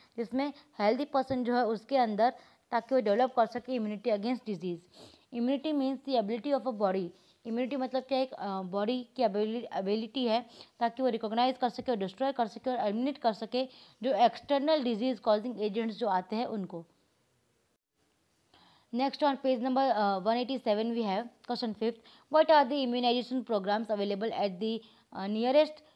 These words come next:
health center in your locality? Which of these discuss are the major health problems in your area? तो कौन सी ऐसी इम्यूनाइजेशन प्रोग्राम्स है जो अवेलेबल होते हैं आपके नियरेस्ट जो हेल्थ सेंटर है उसमें, <coughs> सॉरी, और जो आपकी लोकेलिटी के अंदर है उसमें,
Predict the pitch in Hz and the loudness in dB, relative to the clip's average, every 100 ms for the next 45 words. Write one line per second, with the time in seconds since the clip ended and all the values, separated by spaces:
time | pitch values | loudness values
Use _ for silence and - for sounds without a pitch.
0 | - 220 254 254 247 208 208 226 202 220 | -2 2 2 0 -2 -2 -2 -6 -4 -2
1 | 220 233 208 202 185 180 240 - - - | 0 0 0 -2 -4 -4 -6 -8 -20 -6
2 | 285 - 247 233 208 247 196 214 - 247 | -6 0 2 2 0 -4 -4 -6 -4 -4
3 | - 208 208 226 208 196 226 247 214 214 | -2 -2 -2 -4 -6 -4 -2 0 0 -2
4 | - 180 208 220 220 202 202 202 - 180 | -2 -2 -2 -6 -6 -4 -2 -2 -4 -8
5 | 175 170 - - _ 233 254 247 247 302 | -6 -8 -12 -20 _ -2 2 2 2 0
6 | 277 269 254 240 240 247 - 226 214 208 | 0 -2 -4 -2 0 -2 -4 -4 0 0
7 | 214 214 214 214 202 208 220 202 190 214 | 0 -2 0 0 0 -2 -2 -4 -4 -2
8 | 214 196 - 208 202 220 214 214 190 202 | 0 0 -2 -4 -2 -4 -4 -6 -4 -4
9 | 220 190 202 190 185 202 233 - - - | -6 -4 -2 -2 -2 -6 -8 -10 -20 -20
10 | _ - - - _ _ _ _ _ _ | _ -8 -8 -8 _ _ _ _ _ _
11 | _ _ _ - 180 180 _ _ _ _ | _ _ _ -16 -14 -14 _ _ _ _
12 | - 247 214 294 302 302 - _ - 214 | -8 -6 -2 2 2 -2 -20 _ -6 -4
13 | 214 269 240 226 220 233 254 220 202 208 | -2 2 4 4 2 0 0 0 2 0
14 | 202 202 202 175 | 0 -2 -6 -8